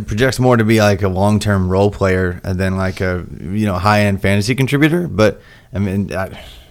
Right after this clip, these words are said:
I, I don't really feel great about a whole lot of the other guys in this range either. I, but if you look at, uh, you know, how he was deployed at South Carolina, it, it was weird 'cause he was, like, an outside wide receiver, like, a left wide receiver most of the time.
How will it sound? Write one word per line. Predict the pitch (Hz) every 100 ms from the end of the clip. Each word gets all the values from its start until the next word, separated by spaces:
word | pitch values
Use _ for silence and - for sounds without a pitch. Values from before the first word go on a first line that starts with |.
| _ -
I, | - 80 117
I | 110
don't | 120 117
really | 127 117
feel | - 117
great | 98 107 120
about | 101 95 95
a |
whole | 98 110
lot | 95
of | 92
the | 95
other | 95
guys | 95 95 95
in | 95
this | 95 -
range | 95 95
either. | 95 101 92 - - - -
I, | - 107 101
but | 110 107
if | 135
you | 151
look | 143 117
at, | 127 107 -
uh, | 107 101
you | 101
know, | 101
how | 101 110
he | 107
was | 104
deployed | 85 87 95 95 98
at | 92 78
South | - 92
Carolina, | - 92 90 90 95 104 - - -
it, | 113 117
it | 127
was | 120
weird | 156 147
'cause | 123 113
he |
was, | 131 120
like, | 120 120
an | 117
outside | 151 147 147 117
wide | 120 104
receiver, | 98 135 95
like, | 95 95
a |
left | 95 107 101
wide | 101
receiver | 95 - 104 95
most | 92 -
of | 95
the |
time. | 92 90 92